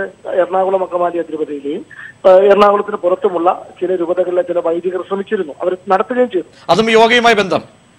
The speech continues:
Speaker 1: അതും യോഗയും ഹൈന്ദവ പൂജാ രീതികളുമായി ബന്ധപ്പെട്ടാണ്.
Speaker 2: ഉം.
Speaker 1: സഭയുടെ, സഭ തീർത്ഥാടകയായ സഭയാണ്.
Speaker 2: ഉം.
Speaker 1: സഭ അൾത്താര അഭിമുഖമായി ചില നിയതമായ ശൈലിയിൽ ആരാധനാക്രമം അനുഷ്ഠിക്കാൻ ബാധ്യസ്ഥമാണ്
Speaker 2: ഉം.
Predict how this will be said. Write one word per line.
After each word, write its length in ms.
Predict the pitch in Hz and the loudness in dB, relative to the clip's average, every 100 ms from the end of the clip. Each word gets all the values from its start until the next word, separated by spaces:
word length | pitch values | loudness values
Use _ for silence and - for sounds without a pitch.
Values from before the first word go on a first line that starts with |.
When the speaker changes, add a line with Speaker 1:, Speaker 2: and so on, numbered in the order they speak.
| _ _ _ - - | _ _ _ -8 0
Speaker 1:
അതും 240 | 214 262 | 0 2
യോഗയും 440 | 208 214 214 226 220 | 2 2 2 -2 -2
ഹൈന്ദവ 380 | 185 196 226 | -6 -2 -4
പൂജാ 320 | 226 180 208 220 | -4 -2 0 0
രീതികളുമായി 460 | 214 208 214 220 | -2 -4 0 0
ബന്ധപ്പെട്ടാണ്. 540 | 214 220 226 226 196 131 - 131 | 0 -2 -2 0 -2 -4 -16 -16
Speaker 2:
ഉം. 280 | 110 _ _ - | -16 _ _ -4
Speaker 1:
സഭയുടെ, 400 | 170 185 247 262 - | -2 2 0 0 -6
സഭ 220 | 180 247 | -2 -2
തീർത്ഥാടകയായ 800 | 247 180 190 208 214 208 214 214 | -2 -8 -6 -2 -2 -2 0 -2
സഭയാണ്. 580 | 202 - 170 147 139 208 _ - | -2 -4 -2 -2 -6 -10 _ -18
Speaker 2:
ഉം. 100 | 202 - | -18 -6
Speaker 1:
സഭ 140 | 233 214 | -4 -2
അൾത്താര 400 | 196 175 220 233 | -2 0 2 4
അഭിമുഖമായി 640 | 214 190 185 175 147 143 247 _ - _ - | 2 -2 -6 -6 -6 -10 -12 _ -20 _ 0
ചില 120 | 196 | 0
നിയതമായ 480 | 185 208 - 226 226 | 2 2 2 2 2
ശൈലിയിൽ 380 | 196 175 196 185 | -2 -2 -2 -4
ആരാധനാക്രമം 640 | 170 190 202 208 208 202 | -2 -2 -2 -6 -6 -4
അനുഷ്ഠിക്കാൻ 480 | 185 190 214 220 220 | -6 -8 -6 -2 0
ബാധ്യസ്ഥമാണ് 600 | 208 226 247 233 156 - _ | 2 2 0 0 -2 -4 _
Speaker 2:
ഉം. 100 | 117 | -14